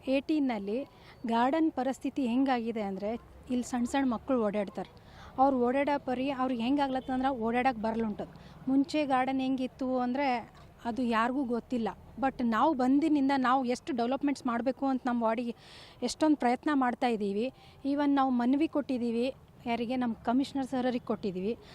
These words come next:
ಹಾಗೂ ಮತ್ತು ರಹೀಮ್ ಖಾನ್ ಸರ್ರಿಗೂ ಕೊಟ್ಟಿದ್ದೀವಿ, ಜೂನಲ್ಲಿ ಕೊಟ್ಟಿದ್ದೀವಿ ಟೂ ತೌಸಂಡ್ ಟ್ವೆಂಟಿ ತ್ರೀಯಲ್ಲಿ. ಆಮೇಲೆ ಅಕ್ಟೋಬರಲ್ಲೂ ಕೊಟ್ಟಿದ್ದೀವಿ ನಾವು ಅವ್ರಿಗೆ ಮನವಿ ಪತ್ರ. ಆದರೆ ಅವ್ರು ಯಾರೂ ಇದಕ್ಕೆ ರೆಸ್ಪಾನ್ಸ್ ಮಾಡ್ತಾ ಇಲ್ಲ. ಇದು ತುಂಬ ತಪ್ಪು ನಡೀತಾ ಇದೆ. Actually ಇವಾಗ ಆಗಬೇಕಂದ್ರೆ ಚಿಕ್ಕ ಚಿಕ್ಕ ಮಕ್ಕಳು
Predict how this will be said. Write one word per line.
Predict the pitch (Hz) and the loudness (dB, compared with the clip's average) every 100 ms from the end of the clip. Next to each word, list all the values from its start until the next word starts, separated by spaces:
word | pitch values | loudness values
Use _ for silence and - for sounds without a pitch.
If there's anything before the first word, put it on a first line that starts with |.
| - - | -20 0
ಹಾಗೂ | 254 254 269 254 | 4 4 4 0
ಮತ್ತು | 233 262 | 0 0
ರಹೀಮ್ | 220 233 254 | 0 0 2
ಖಾನ್ | 277 | 0
ಸರ್ರಿಗೂ | 269 240 247 254 247 | 0 0 0 0 0
ಕೊಟ್ಟಿದ್ದೀವಿ, | 214 214 202 208 240 233 | -4 -2 -2 -4 -6 0
ಜೂನಲ್ಲಿ | 269 302 285 254 | 4 4 2 -2
ಕೊಟ್ಟಿದ್ದೀವಿ | 233 214 202 226 254 - - | -4 -6 -4 -4 -8 -14 -6
ಟೂ | 269 262 | -4 -2
ತೌಸಂಡ್ | 240 269 254 | 0 0 0
ಟ್ವೆಂಟಿ | 233 262 - | -2 -2 -4
ತ್ರೀಯಲ್ಲಿ. | 226 175 190 254 - - 254 | -4 -2 -4 -8 -12 -8 0
ಆಮೇಲೆ | 262 277 262 | 0 0 -6
ಅಕ್ಟೋಬರಲ್ಲೂ | - 294 285 285 294 285 254 | 2 2 4 2 2 0 -2
ಕೊಟ್ಟಿದ್ದೀವಿ | - 220 202 190 185 | -2 -4 -2 -2 -2
ನಾವು | 202 277 - - 233 | -4 -6 -10 -10 -4
ಅವ್ರಿಗೆ | 226 220 | -2 0
ಮನವಿ | 220 233 240 | 0 0 -2
ಪತ್ರ. | 202 - 262 - 269 | -4 -4 -6 -2 -2
ಆದರೆ | 269 320 277 | 0 -2 -2
ಅವ್ರು | 269 233 | -4 -2
ಯಾರೂ | 202 254 302 | 0 0 0
ಇದಕ್ಕೆ | 247 254 | -2 -4
ರೆಸ್ಪಾನ್ಸ್ | 202 - 240 - | -6 -4 -6 -4
ಮಾಡ್ತಾ | 214 190 196 185 | -6 -4 -6 -4
ಇಲ್ಲ. | 180 196 - - - 262 | -6 -8 -16 -20 -8 -2
ಇದು | 285 269 | -2 0
ತುಂಬ | 262 277 - | 0 -2 -4
ತಪ್ಪು | 233 254 | -4 -4
ನಡೀತಾ | 220 190 202 185 | -4 -4 -4 -4
ಇದೆ. | 196 - | -6 -6
Actually | 285 - 311 311 | -8 -2 0 2
ಇವಾಗ | 311 294 | 0 0
ಆಗಬೇಕಂದ್ರೆ | 262 262 311 294 269 285 - - - - | 0 -2 -4 -2 0 -2 -6 -18 -18 -6
ಚಿಕ್ಕ | 294 | -4
ಚಿಕ್ಕ | 311 285 | 0 0
ಮಕ್ಕಳು | 277 311 | 0 2